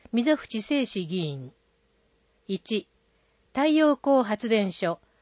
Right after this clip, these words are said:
環境教育での活用は。相模原太陽光発電所の設置目的の一つに、環境教育、環境学習のツールとして役立つとされているが、児童生徒への周知状況と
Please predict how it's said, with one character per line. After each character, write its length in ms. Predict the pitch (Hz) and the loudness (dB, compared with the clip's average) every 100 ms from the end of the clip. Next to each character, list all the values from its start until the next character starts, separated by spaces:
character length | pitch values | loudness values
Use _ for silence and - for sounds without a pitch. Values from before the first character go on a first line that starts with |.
| _ | _
環 240 | - 294 311 | -2 0 0
境 240 | 311 294 | 2 2
教 240 | 262 302 285 | 2 2 2
育 180 | 240 | 2
で 140 | 226 233 | 0 2
の 100 | 180 | 0
活 320 | - 170 220 | -2 -8 -2
用 240 | 196 180 | 0 0
は。 220 | 156 143 - _ _ _ _ _ _ _ _ _ _ _ _ _ | -2 -6 -10 _ _ _ _ _ _ _ _ _ _ _ _ _
相 300 | - 277 320 | -2 0 0
模 100 | 302 | 0
原 200 | 233 180 | -2 -2
太 160 | - 269 | 0 0
陽 240 | 285 285 | 2 2
光 260 | 262 269 247 | 2 2 2
発 260 | 202 214 226 | 0 -4 0
電 220 | 233 220 | 0 0
所 120 | 220 | 2
の 120 | 208 | 0
設 320 | 202 226 - | 2 -2 -2
置 20 | 294 | 0
目 180 | 302 | 0
的 280 | - 240 196 | -2 -4 -2
の 100 | 175 | -4
一 220 | 170 208 | -4 -4
つ 100 | 202 | -4
に、 220 | 160 151 147 _ _ _ _ _ | -6 -6 -10 _ _ _ _ _
環 240 | - 277 302 | -4 -2 0
境 240 | 311 294 | 2 2
教 260 | 254 285 254 | 2 0 2
育、 320 | 190 - 185 _ _ | 0 -2 -10 _ _
環 220 | - 302 | -2 -2
境 260 | 294 311 302 | 0 0 2
学 200 | 294 285 | 0 -4
習 280 | - 214 175 | -2 -2 0
の 140 | 170 | -2
ツ 140 | - 247 | -2 -2
ー 40 | |
ル 100 | 247 | 0
と 140 | 233 | -2
し 80 | 214 | -2
て 80 | - | 0
役 240 | 208 208 | 0 0
立 220 | 254 285 - | -2 -4 -2
つ 20 | |
と 120 | 202 | -6
さ 120 | - | -2
れ 100 | 208 | -4
て 120 | 208 | -2
い 120 | 208 190 | -2 -2
る 140 | 196 | -2
が、 180 | 165 147 _ _ _ _ _ _ - | -4 -8 _ _ _ _ _ _ -6
児 160 | 269 | -2
童 220 | 285 269 233 | 2 2 2
生 240 | - - | 0 0
徒 140 | - | 2
へ 120 | 226 202 | 2 2
の 80 | |
周 240 | 185 - 269 | -2 -2 -2
知 160 | 285 | -2
状 200 | 240 269 | 0 2
況 260 | 226 180 165 | 2 0 -2
と 240 | - 165 | -2 -6